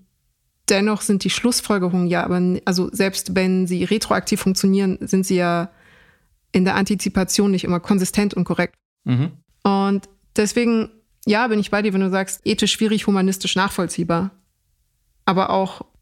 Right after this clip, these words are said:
Speaker 1: im Modellieren schwierig. Aber ja, es ist auf jeden Fall ein gutes, äh, also auch, ähm, das benutzt ja auch gerne das Alien-Experiment oder
Speaker 2: Mhm,
Speaker 1: was werden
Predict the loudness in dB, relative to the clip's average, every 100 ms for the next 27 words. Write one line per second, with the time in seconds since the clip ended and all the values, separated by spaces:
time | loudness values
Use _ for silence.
0 | _ 0 2 2 2 2 2 2 0 -2
1 | -4 -4 -6 -10 _ _ _ _ 0 2
2 | 0 0 -2 -2 0 -2 0 0 2 0
3 | 0 0 -2 -2 -4 -2 -2 0 0 0
4 | -2 -2 -2 -2 -2 -4 -4 -2 -2 0
5 | 0 0 0 0 -2 -2 -2 0 0 -2
6 | -4 -2 0 0 0 0 2 2 0 0
7 | 0